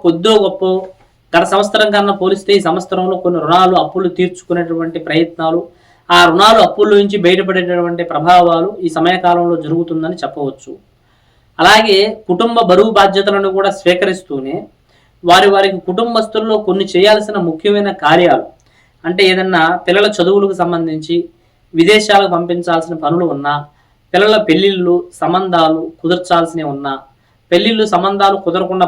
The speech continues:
బాధపడుతున్నటువంటి వ్యవహారాలు ఏమైనా జరుగుతున్నా, లేదంటే ఈ రాశి కలిగిన వారికి వివాహ సంబంధాలు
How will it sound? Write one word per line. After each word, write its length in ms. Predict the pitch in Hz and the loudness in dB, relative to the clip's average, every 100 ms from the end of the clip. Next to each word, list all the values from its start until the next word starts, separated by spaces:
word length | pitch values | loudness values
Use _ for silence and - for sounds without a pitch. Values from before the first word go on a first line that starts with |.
| 156 | 0
బాధపడుతున్నటువంటి 720 | 170 175 170 175 165 165 160 | 0 0 -2 -4 -4 -4 -4
వ్యవహారాలు 400 | 156 175 180 180 | -2 0 2 0
ఏమైనా 240 | 170 160 139 143 | 0 -4 -8 -6
జరుగుతున్నా, 460 | 156 160 143 143 139 | -6 -6 -8 -8 -2
లేదంటే 280 | 175 214 214 | 0 0 0
ఈ 40 | 190 | 2
రాశి 260 | 165 196 220 | 2 0 -2
కలిగిన 200 | 208 208 196 | -4 0 0
వారికి 220 | 190 208 196 | -2 -4 -2
వివాహ 200 | 190 196 190 | 2 2 0
సంబంధాలు 420 | 185 185 185 180 | -4 -4 -2 -2